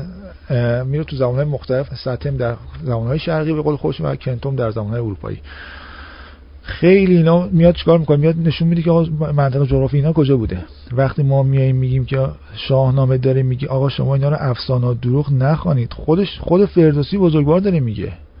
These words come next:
خیلی خنده داره. بعد همه میان از تو این صد ساله همه میان میگن آقا این، اه،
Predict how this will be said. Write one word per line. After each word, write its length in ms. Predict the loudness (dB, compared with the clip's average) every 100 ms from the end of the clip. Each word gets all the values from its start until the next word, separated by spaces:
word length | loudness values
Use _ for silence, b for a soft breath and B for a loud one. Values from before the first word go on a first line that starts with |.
| -20
خیلی 360 | -10 2 2 2
خنده 380 | 0 0 2 2
داره. 260 | 2 0
بعد 180 | 2 2
همه 200 | 2 4
میان 280 | 4 4 2
از 220 | -4 -4 -4 -2
تو 80 |
این 100 | -2
صد 220 | 0 2 2
ساله 240 | 0 0
همه 260 | 0 0 0
میان 220 | 2 0
میگن 200 | 0 0
آقا 240 | 0 0
این، 260 | 0 0 -2 B B B B B B B B
اه، 180 | -4 -2